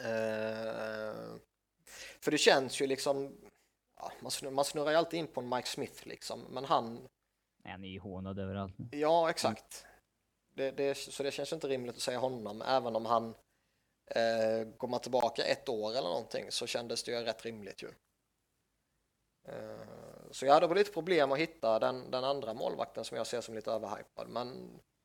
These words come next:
Speaker 1: ja, jag landar på Sergej Bobrovsky.
Speaker 2: Ja, jag har två andra namn.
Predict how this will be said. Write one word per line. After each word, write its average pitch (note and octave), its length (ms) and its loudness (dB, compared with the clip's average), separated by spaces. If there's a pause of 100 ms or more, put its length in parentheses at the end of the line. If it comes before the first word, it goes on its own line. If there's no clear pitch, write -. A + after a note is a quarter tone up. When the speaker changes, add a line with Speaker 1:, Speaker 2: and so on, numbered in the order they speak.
(640)
Speaker 1:
ja, - 240 -4 (720)
jag C3+ 120 -2
landar - 220 -2
på - 120 -12
Sergej C#3+ 300 0
Bobrovsky. C#3+ 520 -8 (1500)
Speaker 2:
Ja, - 160 -20
jag D3 80 -6
har D#3+ 120 -4
två D3 300 -2
andra C3 220 6
namn. F#2 260 4